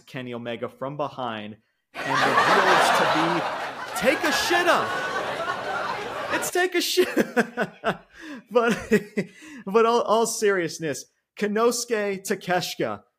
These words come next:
is revealed to be the masked, the masked superstar. He takes off the, the hood of the mask, and it reveals to be Takeshita as he takes out Kenny Omega.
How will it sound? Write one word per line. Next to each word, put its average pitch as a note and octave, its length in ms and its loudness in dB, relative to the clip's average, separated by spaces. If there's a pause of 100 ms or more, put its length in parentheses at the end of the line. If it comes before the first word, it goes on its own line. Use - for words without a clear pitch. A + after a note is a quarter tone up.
(420)
is F3 280 -2
revealed F3+ 540 0
to F3+ 100 -2
be E3+ 220 0
the E3+ 120 -2
masked, D#3+ 640 -4
the D#3 120 -6
masked D#3+ 480 -4
superstar. D3+ 680 -2
He C#3+ 80 -4
takes E3 380 -8
off D#3+ 300 -2
the, D3 100 -4 (120)
the D3 120 -4
hood D#3 280 -4
of D3 100 -4
the C#3+ 80 -6
mask, C#3 460 -6 (460)
and D3+ 160 -2
it D#3 120 -4
reveals D3+ 540 0
to D3+ 80 -4
be C3+ 200 -6
Takeshita C3+ 800 -4 (380)
as C3+ 220 -4
he C#3+ 120 -4
takes C#3 460 -6
out C#3 280 0
Kenny C3+ 280 -8
Omega. B2 600 -4